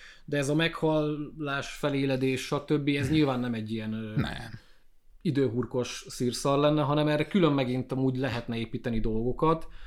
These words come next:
Speaker 1: amiben szerintem megint potenciál van,
Speaker 2: Mhm.
Speaker 1: meg, ö, hát itt az is egy elég nagy kérdés, hogy tényleg mennyire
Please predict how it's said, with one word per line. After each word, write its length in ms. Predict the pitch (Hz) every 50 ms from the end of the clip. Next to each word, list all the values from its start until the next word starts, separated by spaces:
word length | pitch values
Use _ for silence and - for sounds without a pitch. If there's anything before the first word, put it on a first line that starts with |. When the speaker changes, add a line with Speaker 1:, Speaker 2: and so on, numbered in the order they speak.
| - -
Speaker 1:
amiben 260 | - 127 135 135 131
szerintem 300 | - - 151 139 - 143
megint 280 | 147 156 147 147 135 127
potenciál 760 | 127 123 - - 113 110 110 - - 117 113 113 113 117 117
van, 320 | 123 135 147 156 175 165 - - - - -
Speaker 2:
Mhm. 160 | 110 107 131 147 147 - - - -
Speaker 1:
meg, 440 | - - 123 127 127 127 127 123 120
ö, 380 | 127 127 127 131 131 131 131 131 127 - - - - - - - - - - - - - _ - - - - - - - - - - - - - - - - - - - - - -
hát 460 | - - - - - - - - - - - - - - - -
itt 240 | 190 - - - - - - - - 185 185
az 400 | 185 170 - - - - - - - 147
is 160 | 143 135 -
egy 180 | 147 131 131 143
elég 220 | 139 131 131 123
nagy 160 | 123 123 120
kérdés, 400 | - - 139 131 120 131 120 -
hogy 120 | - 131 127
tényleg 260 | - 135 123 120 117
mennyire 640 | 120 117 110 107 107 104 107 101 101 98 - -